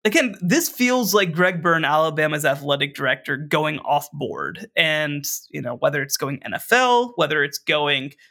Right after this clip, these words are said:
maybe a coach who isn't deeply tied to the South, but does a lot of things well, and he feels like you can project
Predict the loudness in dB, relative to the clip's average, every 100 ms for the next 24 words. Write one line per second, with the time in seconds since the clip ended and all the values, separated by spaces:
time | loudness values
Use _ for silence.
0 | _ -4 0 -2 -2 -2 0 -2 -2 -4
1 | -2 -2 -2 -4 -8 _ _ 0 2 0
2 | -2 0 2 2 0 -2 -2 2 4 4
3 | 2 -2 _ 2 4 2 -4 _ _ _
4 | 0 2 4 4 4 4 2 0 2 4
5 | 6 4 2 2 0 0 -2 0 -2 -2
6 | -4 2 2 2 -6